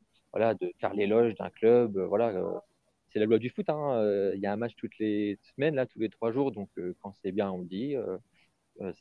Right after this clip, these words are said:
c'est pas été si souvent ces derniers mois. Quand c'est mal, on l'a assez dit aussi, je, je pense. Voilà,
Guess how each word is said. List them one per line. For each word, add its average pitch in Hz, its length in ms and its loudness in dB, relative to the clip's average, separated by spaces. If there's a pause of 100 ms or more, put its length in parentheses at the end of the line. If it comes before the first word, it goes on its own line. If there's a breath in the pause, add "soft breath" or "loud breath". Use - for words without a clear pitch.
(120)
c'est 90 180 -8
pas 92 240 2
été 98 180 -4
si 101 280 -10
souvent 101 360 -6
ces 95 240 -4
derniers 95 280 -2
mois. 104 240 -2 (640)
Quand 98 120 -8
c'est 95 160 -10
mal, 101 220 -2
on 90 180 -8
l'a 90 160 2
assez 90 260 -4
dit 95 160 -6
aussi, 95 300 -6
je, 90 400 -8
je 90 140 -8
pense. - 360 -10 (460)
Voilà, 123 140 0